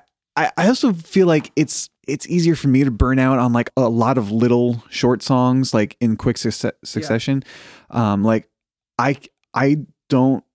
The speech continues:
Speaker 1: listen to a lot of Joyce Manor. <laughs>
Speaker 2: That's okay.
Speaker 1: I, I feel like it's just, like, it's a little bit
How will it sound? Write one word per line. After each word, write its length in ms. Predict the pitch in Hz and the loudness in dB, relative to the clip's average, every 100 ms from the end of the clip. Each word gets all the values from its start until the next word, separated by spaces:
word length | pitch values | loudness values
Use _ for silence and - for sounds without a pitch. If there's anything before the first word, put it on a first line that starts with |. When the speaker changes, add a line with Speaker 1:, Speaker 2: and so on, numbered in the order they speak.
| _ _ | _ _
Speaker 1:
listen 300 | 123 113 110 | -2 0 -2
to 100 | 117 | 0
a 20 | |
lot 160 | 110 104 | 0 0
of 60 | |
Joyce 260 | 104 107 101 | 0 -2 0
Manor. 240 | 107 110 | 0 0
<laughs> 720 | 113 - - 139 143 - - - | -2 -4 -6 -10 -12 -14 -8 -2
Speaker 2:
That's 20 | |
okay. 640 | 269 - 196 214 190 147 135 - | -2 -2 -10 -8 -8 -8 -12 -6
Speaker 1:
I, 40 | |
I 200 | 147 139 | -2 -2
feel 160 | 131 190 | 0 0
like 100 | 185 | 2
it's 100 | 147 | 0
just, 140 | 156 | 0
like, 180 | 147 127 - _ | 0 -2 -6 _
it's 260 | 139 - - _ _ - | -4 -4 -14 _ _ -2
a 60 | |
little 140 | 135 139 | 0 2
bit 220 | 135 | 0